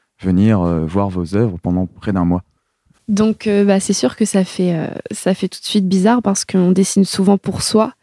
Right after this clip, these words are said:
Speaker 2: et on n'a pas du tout l'habitude, enfin, en tout cas pour ma part, euh, que des gens vraiment regardent, <clears throat> regardent ce que l'on produit. C'est vrai que c'est plutôt quelque chose généralement de, de personnel pour ma part et c'est pas quelque chose que j'ai tendance à,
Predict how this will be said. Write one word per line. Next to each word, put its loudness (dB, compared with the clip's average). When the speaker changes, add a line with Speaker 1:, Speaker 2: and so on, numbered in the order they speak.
Speaker 2:
et 0
on 4
n'a 2
pas -2
du -2
tout -4
l'habitude, 0
enfin, -2
en -2
tout -10
cas 0
pour -2
ma 2
part, 0
euh, -2
que -2
des 2
gens 4
vraiment 4
regardent, -2
<clears throat> 0
regardent 2
ce -6
que -2
l'on 4
produit. -2
C'est -4
vrai 4
que -10
c'est -2
plutôt -2
quelque 0
chose 4
généralement 2
de, -2
de 0
personnel 2
pour -4
ma 2
part 4
et 0
c'est -6
pas 0
quelque 0
chose 0
que -4
j'ai 0
tendance 0
à, -2